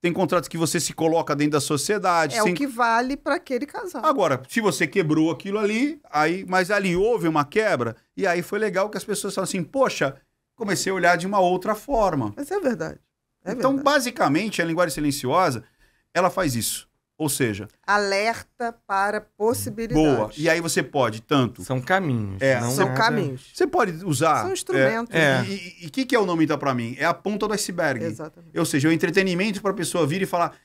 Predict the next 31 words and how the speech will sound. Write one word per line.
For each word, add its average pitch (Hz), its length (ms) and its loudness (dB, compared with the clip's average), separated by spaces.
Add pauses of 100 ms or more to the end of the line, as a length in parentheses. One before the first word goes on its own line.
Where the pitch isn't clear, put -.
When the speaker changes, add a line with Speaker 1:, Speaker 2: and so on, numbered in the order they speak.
(140)
Speaker 1:
"Cara, 233 240 2
então 190 160 0
quer 233 100 0
dizer 208 120 2
que 220 60 -2
eu 196 60 -2
posso 208 280 0
usar 165 240 2
isso 185 360 -4
pra 175 180 2
ver 170 220 4
se, 165 640 -4
de 156 60 0
repente, 156 300 0
tão 160 100 2
aliciando 147 400 0
minha 143 160 2
filha, 165 340 2
meu 139 120 4
filho?" 185 220 2
Speaker 2:
Eu 208 80 2
Speaker 1:
Pode. 185 340 2
Speaker 2:
acho 208 260 -8
que 208 240 -10
é, 208 500 0 (280)
é, 165 640 -2
uma 190 240 0 (800)
possibilidade 160 960 -2 (480)
pra 202 180 4
você 208 500 0
ver 208 540 0